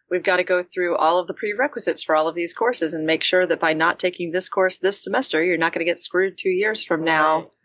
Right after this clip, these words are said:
Speaker 1: you know, because you need a course that's either only offered in the fall or only offered in the spring." Um, and, and the prerequisite structure won't let you take it, and you end up taking an, an extra whole year,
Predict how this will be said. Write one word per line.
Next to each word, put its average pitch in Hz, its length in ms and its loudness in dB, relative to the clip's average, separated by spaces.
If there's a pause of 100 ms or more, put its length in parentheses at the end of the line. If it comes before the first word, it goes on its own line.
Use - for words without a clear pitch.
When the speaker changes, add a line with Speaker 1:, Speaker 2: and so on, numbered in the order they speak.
(420)
Speaker 1:
you 185 80 -4
know, 165 140 2
because 170 320 -2
you 165 120 -2
need 175 220 0
a 165 40 -2
course 170 380 0
that's - 360 -6
either 170 400 2
only 185 300 0
offered 175 280 0
in 160 60 -4
the 160 80 -6
fall 156 300 2
or - 140 0
only 175 280 0
offered 170 280 0
in 156 80 -2
the 156 80 -6
spring." 156 640 0 (800)
Um, 156 500 0 (760)
and, 156 380 0 (560)
and 180 180 2
the 170 40 -4
prerequisite 175 600 -2
structure 160 420 0
won't 151 200 -2
let 156 120 2
you 156 80 -6
take 185 260 -2
it, 165 80 2
and 151 120 -4
you 156 80 -2
end 151 100 -2
up - 120 -6
taking 151 400 -4
an, - 120 -2 (140)
an 160 140 -2
extra 160 360 -2
whole 151 260 0
year, 156 480 -2